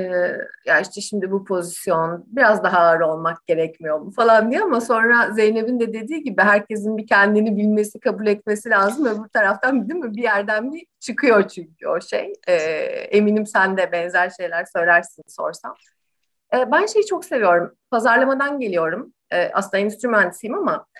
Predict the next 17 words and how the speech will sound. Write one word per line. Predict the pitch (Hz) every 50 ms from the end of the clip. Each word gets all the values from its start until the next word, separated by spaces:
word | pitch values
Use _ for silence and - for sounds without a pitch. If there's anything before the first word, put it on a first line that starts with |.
| _ _ _ _
çok | - 302 269 254 233 240
ciddi | 208 190 - _ 247 247
hep | 254 262 247 - -
gelir, | 185 226 220 220 214 190 185 185 190
growth, | 185 202 202 202 185 175 175 - -
strateji | - 214 202 - 214 196 190 - 185 180 180 185
vesaire | 196 202 196 - 226 214 208 208 196
işler | 196 190 - - 226 226 226
yaptım. | 220 185 - - - _ - 240 339 - _ _ _ _ _ _ _ _ -
Ve | 277 -
oralarda | - 311 359 381 381 349 294 240 233 233 233 285 339 -
şeyden | - - - 311 311 320 330 339
çok | 339 - 320 311 - _
keyif | - 269 220 214 220 202
alıyorum. | 170 170 170 160 165 170 170 190
Böyle | 190 196 202 208 220 208
bir | 220 220 220 -